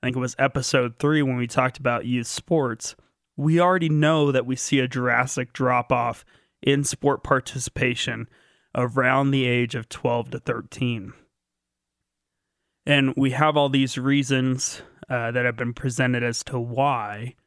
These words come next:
but we really haven't looked at,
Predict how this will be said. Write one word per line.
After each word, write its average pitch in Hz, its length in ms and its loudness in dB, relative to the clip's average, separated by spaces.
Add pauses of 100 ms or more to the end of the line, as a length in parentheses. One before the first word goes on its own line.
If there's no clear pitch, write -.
(1040)
but 147 160 4 (640)
we 147 160 4
really 185 280 2
haven't 156 360 2
looked 135 360 0
at, 120 480 0